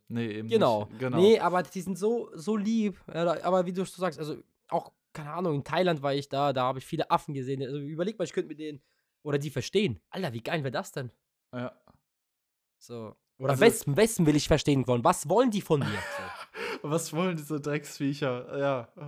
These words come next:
Speaker 2: Ist
Speaker 1: äh.
Speaker 2: echt so. Was wollen diese Drecksviecher von mir? Lass mich doch in Ruhe mein, keine Ahnung, Croissant essen, Alter. Ich, kommt doch nicht in mein Getränk rein. Geht doch nicht in mein Bier rein. Lasst es doch einfach sein.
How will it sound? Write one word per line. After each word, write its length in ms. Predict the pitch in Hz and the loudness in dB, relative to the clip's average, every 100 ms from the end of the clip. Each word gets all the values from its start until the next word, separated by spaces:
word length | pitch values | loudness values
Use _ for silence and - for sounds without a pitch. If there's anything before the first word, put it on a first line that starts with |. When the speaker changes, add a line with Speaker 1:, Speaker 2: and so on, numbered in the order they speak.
| 147 | -8
Speaker 2:
Ist 120 | 123 | -6
Speaker 1:
äh. 60 | 120 | -6
Speaker 2:
echt 140 | 262 | -6
so. 140 | - 180 | -4 -2
Was 160 | 185 | 2
wollen 140 | 226 294 | 2 2
diese 180 | 240 240 | -2 -6
Drecksviecher 460 | 262 - 233 208 | -6 -8 -8 -8
von 160 | 202 165 | -4 -4
mir? 240 | 143 127 | -4 -4
Lass 220 | 160 254 294 | 0 0 -2
mich 100 | 233 | -6
doch 140 | 226 | 0
in 120 | 220 | 0
Ruhe 240 | 226 277 233 | 2 2 2
mein, 360 | 226 233 208 | 2 2 0
keine 200 | 220 220 | 0 4
Ahnung, 160 | 240 226 | 4 4
Croissant 400 | 208 - 247 285 | 2 6 6 6
essen, 280 | 165 - 139 | 0 -2 -4
Alter. 260 | 131 135 | -2 -4
Ich, 160 | - - | -8 -12
kommt 420 | 220 214 220 226 | -4 0 0 0
doch 100 | 226 | 0
nicht 240 | 220 226 226 | 0 0 0
in 40 | |
mein 120 | 220 | 0
Getränk 360 | 214 208 214 220 | 0 0 0 0
rein. 120 | 165 | -2
Geht 140 | 156 208 | 0 2
doch 60 | |
nicht 160 | 214 208 | 2 4
in 40 | |
mein 160 | 214 196 | 4 6
Bier 220 | 208 220 | 6 6
rein. 180 | 170 143 | 6 4
Lasst 280 | 160 240 - | 4 2 4
es 160 | 254 - | 0 4
doch 220 | 226 - | 2 4
einfach 380 | 202 175 170 - | 2 2 -4 -8
sein. 360 | 277 302 196 | -10 -6 -8